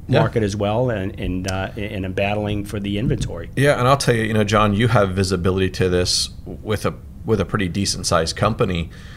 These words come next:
Speaker 1: Overall, we've been really strong on the purchase market in terms of year over year too.
Speaker 2: Mm-hmm.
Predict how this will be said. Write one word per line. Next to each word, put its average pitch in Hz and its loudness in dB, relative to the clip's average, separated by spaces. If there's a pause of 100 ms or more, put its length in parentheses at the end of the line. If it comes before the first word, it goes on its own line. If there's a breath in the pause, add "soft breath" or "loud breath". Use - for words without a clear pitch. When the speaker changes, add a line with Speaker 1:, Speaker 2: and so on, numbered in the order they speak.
(240 loud breath)
Speaker 1:
Overall, 110 6
we've 104 2
been 98 4
really 95 2
strong 98 2
on 85 0
the 82 -2
purchase - -2
market 87 0
in 90 -4
terms 90 0
of 87 -2
year 90 2
over 87 0
year 85 0
too. 92 2 (120 loud breath)
Speaker 2:
Mm-hmm. 117 0